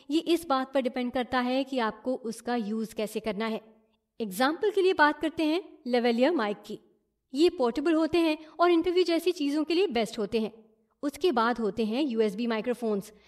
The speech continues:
जिनको आप आसानी से कंप्यूटर में लगाकर अपना काम कर सकते हैं। ऐसे अलग-अलग तरह के माइक्स मार्केट में अवेलेबल हैं।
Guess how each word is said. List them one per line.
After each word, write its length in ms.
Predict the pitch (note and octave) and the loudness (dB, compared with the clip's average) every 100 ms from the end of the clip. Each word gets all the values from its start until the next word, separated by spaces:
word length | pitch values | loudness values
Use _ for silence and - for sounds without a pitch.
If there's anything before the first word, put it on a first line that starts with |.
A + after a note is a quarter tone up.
| _ | _
जिनको 300 | G#3+ D4+ D4 | 0 2 2
आप 260 | D4+ D#4 D#4+ | 0 0 -2
आसानी 520 | A3 A3 A#3+ B3 B3 | -4 -2 -2 -2 -2
से 180 | B3+ C4 | -2 -2
कंप्यूटर 500 | B3+ G#3+ G3+ A3+ A#3 | -2 -4 -4 -6 -4
में 140 | A3 G#3 | -2 -2
लगाकर 500 | G3 A3+ A#3 A3 A3 - - | -2 -4 -2 -2 -4 -10 -8
अपना 360 | A3+ - G#3+ | -6 -4 -4
काम 320 | G#3+ G3+ G3+ B3 | -4 -4 -4 -2
कर 140 | A3+ | -4
सकते 340 | - A3 - | -4 -6 -2
हैं। 320 | A#3 G3 - _ _ _ _ | -2 -4 -10 _ _ _ _
ऐसे 320 | C4+ E4 F#4+ | 0 0 2
अलग-अलग 580 | G4 B3 C#4 C4+ B3 C#4 | 0 2 0 2 2 0
तरह 220 | C4+ G#3 | 0 -2
के 140 | B3+ C4 | 0 -2
माइक्स 420 | G#3+ G#3+ A3+ - | -2 -4 -6 -6
मार्केट 340 | G3+ F#3+ - | -8 -8 -6
में 100 | A#3 | -2
अवेलेबल 340 | B3+ G3+ G#3 G#3+ | -2 -2 -2 0
हैं। 320 | G#3+ G#3+ - | -2 -4 -10